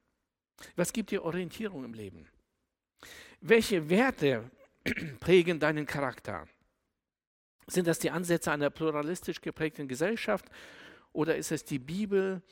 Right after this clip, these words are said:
die für dich zur Richtschnur für Glauben und Leben geworden ist? Wenn ich in mein Leben zurückschaue, <clears throat> Entschuldigung,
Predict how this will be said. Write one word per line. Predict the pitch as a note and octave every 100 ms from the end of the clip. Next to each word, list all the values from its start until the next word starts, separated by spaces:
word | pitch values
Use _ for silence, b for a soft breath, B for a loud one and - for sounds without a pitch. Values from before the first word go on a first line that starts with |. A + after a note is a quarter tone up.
| B B _
die | D#3+
für | D3 D#3
dich | C#3+ D3
zur | - D3 B2+
Richtschnur | D#3+ - - - D#3+ D#3
für | D3+ - C#3
Glauben | - C3 C3 D#3 E3+ E3+ -
und | C3+ -
Leben | C#3 D3 C#3+ A#2
geworden | G#2 G2+ F2+ F#2
ist? | - - - - _ _ _ _ _ _ _ _ _ _ _ _ B B B B B B B B _ _ _ _ _ -
Wenn | D#3+ F3+
ich |
in | G3+
mein | F#3+ F3+
Leben | A3+ G3+
zurückschaue, | - A3 - - D#3+ G3 A3+ B B B B B - - -
<clears throat> | B3+ A3+ - - B3+ C#4 -
Entschuldigung, | A#3+ C3+ A2+ - C#3 B2 G#2